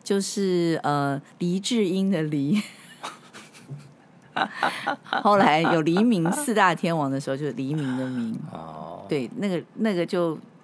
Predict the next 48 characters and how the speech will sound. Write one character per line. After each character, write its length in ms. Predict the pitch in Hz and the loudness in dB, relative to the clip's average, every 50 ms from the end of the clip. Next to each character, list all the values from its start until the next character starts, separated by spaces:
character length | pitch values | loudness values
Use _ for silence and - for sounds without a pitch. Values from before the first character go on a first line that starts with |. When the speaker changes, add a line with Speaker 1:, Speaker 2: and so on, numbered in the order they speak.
| - - | -20 -20
Speaker 1:
就 140 | - - 220 208 | -8 -6 -6 -2
让 200 | - 117 202 175 | 0 0 0 0
我 80 | 151 | 0
们 320 | 143 139 139 139 139 151 175 - - - - - - | -2 -2 -2 -2 -2 -4 -6 -10 -16 -20 -20 -20 -18
除 120 | - - 196 | -4 0 0
了 60 | 208 | 0
去 140 | - 254 - | 0 -2 -4
星 300 | 226 - - - 247 247 | -4 -4 -2 0 2 4
巴 160 | 240 220 220 | 4 4 2
克， 180 | 226 - 226 180 | 2 2 0 0
还 120 | 180 143 | 0 0
是 80 | 156 156 | 0 0
大 80 | 165 | 0
家 120 | 156 156 151 | 0 0 0
还 160 | 151 160 143 | 0 -2 -2
是 120 | 160 180 | -2 -2
写 160 | 175 165 147 123 | -2 -2 -2 -4
不 100 | 123 139 | -4 -6
出 160 | - 170 151 | -6 -4 -4
那 80 | 151 | -4
个 100 | 151 143 135 | -4 -4 -4
黎。 220 | 123 117 113 117 127 139 147 - - - - - - - - - - - - - - - - - - | -4 -4 -4 -6 -8 -10 -14 -16 -18 -20 -20 -20 -20 -20 -20 -20 -20 -20 -20 -20 -20 -20 -20 -14 -10
Speaker 2:
啊？ 180 | 92 101 117 117 - - | -8 -8 -8 -10 -14 -18
什 140 | - - - | -14 -12 -10
么 100 | 80 90 90 | -10 -10 -10
星 180 | - - 98 | -10 -8 -8
巴 160 | 92 90 92 | -8 -8 -8
克？ 160 | - - - 85 - - - | -10 -10 -14 -14 -16 -12 -6
Speaker 1:
你 120 | - 190 196 | -4 -4 -2
去 120 | - 247 | -2 -2
星 140 | 233 247 240 | 0 0 2
巴 120 | 233 233 | 2 0
克 80 | 233 240 | 0 0
不 60 | 214 | 0
是 60 | 220 220 | 0 0
买 180 | 202 170 139 135 | 0 -2 -2 -4
咖 240 | - - 170 160 | -4 -2 -2 -2
啡 200 | 156 - 160 151 | -2 -2 -4 -4
吗？ 320 | 147 147 143 139 139 135 135 | -2 -2 -2 -2 -2 -4 -6
Speaker 2:
对。 60 | - | -6
Speaker 1:
他 80 | - 185 | -6 -4
会 80 | 196 202 | -2 -2
问 180 | 180 190 180 | -2 -2 -2
你 60 | 151 | -2
姓 240 | 135 139 - 156 143 | -4 -4 -6 -6 -6
什 100 | 123 - | -6 -6
么 120 | 113 104 - | -8 -10 -10
啊？ 160 | - - | -12 -16